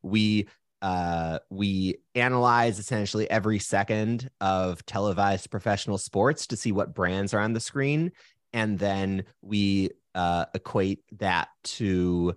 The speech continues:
uh, the value that you would have had to pay as a brand if you wanted to buy a commercial for that broadcast. So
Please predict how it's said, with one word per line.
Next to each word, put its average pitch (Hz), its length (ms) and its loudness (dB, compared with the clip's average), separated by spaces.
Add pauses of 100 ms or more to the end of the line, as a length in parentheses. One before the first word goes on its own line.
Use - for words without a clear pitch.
(380)
uh, 82 480 -2
the 107 120 0
value 92 600 2
that 92 160 -4
you 92 80 -2
would 92 120 0
have 90 100 -4
had - 180 -4
to - 80 -8
pay - 280 0
as 87 120 0
a 95 60 0
brand 139 440 4
if 98 100 -2
you 107 120 2
wanted 92 300 0
to - 80 -4
buy 82 100 -2
a 78 80 -4
commercial 76 480 -8
for 73 160 -6
that 64 320 -2
broadcast. - 800 -6
So 80 440 -2